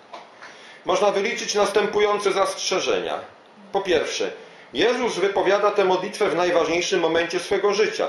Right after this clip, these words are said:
gdy nadeszła godzina. Jest to czas Jego męki, śmierci i zmartwychwstania, poprzez które dokonał zbawienia świata.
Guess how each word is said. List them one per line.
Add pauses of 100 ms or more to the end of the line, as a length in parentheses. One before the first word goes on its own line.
(260)
gdy
nadeszła
godzina. (180)
Jest
to
czas
Jego
męki,
śmierci
i
zmartwychwstania, (260)
poprzez
które
dokonał
zbawienia
świata.